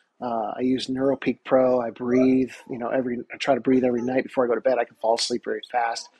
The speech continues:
You know, there's ways to calm your body down. And nervousness does not mean that you're gonna fail. No, my goodness. It means that you're in a heightened state. And if you can,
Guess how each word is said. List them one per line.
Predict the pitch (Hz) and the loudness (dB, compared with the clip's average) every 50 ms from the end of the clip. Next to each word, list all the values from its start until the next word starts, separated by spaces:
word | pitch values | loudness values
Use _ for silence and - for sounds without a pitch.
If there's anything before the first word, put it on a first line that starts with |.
| - - - - - _ | -20 -20 -20 -20 -8 _
You | 165 139 | 2 2
know, | 135 131 | 2 4
there's | 135 147 139 135 | 4 4 4 6
ways | 156 185 214 202 - | 6 6 6 6 4
to | - - | 0 -4
calm | - - - - 147 143 143 139 | -4 -6 -4 -2 -2 0 0 0
your | 127 101 | 2 2
body | 113 113 117 110 107 | 4 4 4 2 -2
down. | - 107 104 104 101 - _ | -4 -6 -6 -6 -8 -10 _
And | 117 117 117 | -10 -6 0
nervousness | 131 160 196 240 220 - - 135 - | 4 4 4 6 4 2 0 -2 -2
does | - 131 - - - 123 | -2 -4 -6 -6 -6 0
not | 135 135 165 185 - | 2 4 4 4 2
mean | 117 110 104 | -2 -6 -8
that | 101 95 - | -8 -8 -8
you're | - | -10
gonna | 98 87 - | -10 -14 -16
fail. | - - 127 156 131 - - - | -4 0 2 4 4 2 2 -2
No, | 123 165 165 113 | -6 -4 -4 -6
my | 101 - - | -6 -10 -4
goodness. | - 135 139 123 98 - - - - - - _ _ | -2 -2 -2 -2 -4 -6 -8 -10 -10 -16 -20 _ _
It | - 127 | -4 2
means | 123 147 165 170 151 - | 6 8 8 8 8 6
that | 147 - - - | 4 4 6 4
you're | 131 127 - | 2 2 2
in | - 135 120 | 0 0 0
a | - | -2
heightened | - - - 131 139 135 - - | -6 -4 0 2 2 2 0 -4
state. | - - - - - 156 135 - - _ _ _ _ _ _ _ _ - | -6 -4 -2 0 0 -2 -2 -4 -10 _ _ _ _ _ _ _ _ -8
And | 123 123 | -6 -6
if | 104 - 147 | -2 2 4
you | 135 | 4
can, | - - 139 120 117 113 | 4 4 0 -2 -2 -4